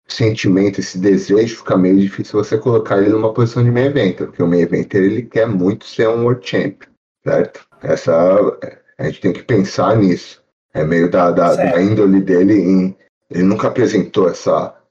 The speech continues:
Speaker 1: vontade de estar acima dos outros, o que é algo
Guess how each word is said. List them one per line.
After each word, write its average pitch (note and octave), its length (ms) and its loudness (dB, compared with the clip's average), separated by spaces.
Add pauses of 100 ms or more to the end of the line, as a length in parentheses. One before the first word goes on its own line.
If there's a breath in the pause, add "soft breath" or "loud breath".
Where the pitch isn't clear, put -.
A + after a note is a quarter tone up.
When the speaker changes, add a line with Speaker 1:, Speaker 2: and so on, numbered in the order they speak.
(240)
Speaker 1:
vontade F2 560 -2
de E2+ 60 -4
estar - 320 -2
acima F2 320 -2
dos F2 240 -4
outros, D#2+ 420 -2
o A2+ 80 -4
que D#3 240 0
é A#2 80 2
algo A2 640 2